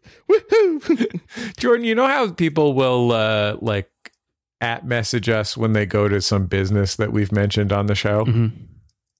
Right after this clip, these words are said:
Speaker 2: How come nobody's at messaging me about Tip Top Meats in Carlsbad,
Speaker 3: I don't
Speaker 2: California?
Speaker 3: know. Maybe we just don't have, uh, we don't have the people in Carlsbad that we should.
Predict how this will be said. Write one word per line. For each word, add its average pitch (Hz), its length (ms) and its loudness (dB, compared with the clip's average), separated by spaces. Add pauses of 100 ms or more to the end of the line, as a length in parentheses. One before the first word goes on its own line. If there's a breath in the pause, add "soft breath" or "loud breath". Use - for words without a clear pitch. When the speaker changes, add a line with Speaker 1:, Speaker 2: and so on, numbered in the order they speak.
(140)
Speaker 2:
How 226 60 -2
come 254 160 -2
nobody's 185 600 2
at 123 260 -2
messaging 104 440 0
me 98 140 4
about 90 320 -2
Tip - 220 -2
Top 92 220 0
Meats 98 340 0
in 87 100 0
Carlsbad, 92 460 -2
Speaker 3:
I 87 60 -4
don't 82 60 -10
Speaker 2:
California? 87 520 0
Speaker 3:
know. 302 100 2
Maybe 117 220 4
we 139 80 2
just 156 160 -6
don't 147 180 -2
have, 147 280 0
uh, 143 340 0
we 135 80 0
don't 151 160 -2
have 160 140 -2
the 156 80 -4
people 165 280 -2
in 160 100 2
Carlsbad 147 580 -2
that 104 80 -2
we 107 100 -2
should. 98 360 -2